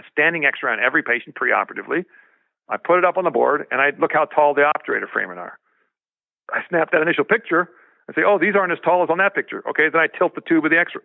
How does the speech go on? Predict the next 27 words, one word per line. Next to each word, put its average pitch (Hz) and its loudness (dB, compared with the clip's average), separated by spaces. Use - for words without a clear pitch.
Take 160 -2
another 175 0
snap. 131 -4
Now 160 2
they 165 0
match 165 0
up 160 2
with 147 -2
that 160 2
x-ray. 165 -2
So 170 2
now 214 2
I've 147 0
reproduced 151 0
the - -4
pelvic 160 -2
position 127 -2
relative 135 0
to 123 -4
the 120 2
x-ray 117 -2
beam 113 -6
that, 113 -8
that 165 2
that 170 2
patient 139 -6
has 120 0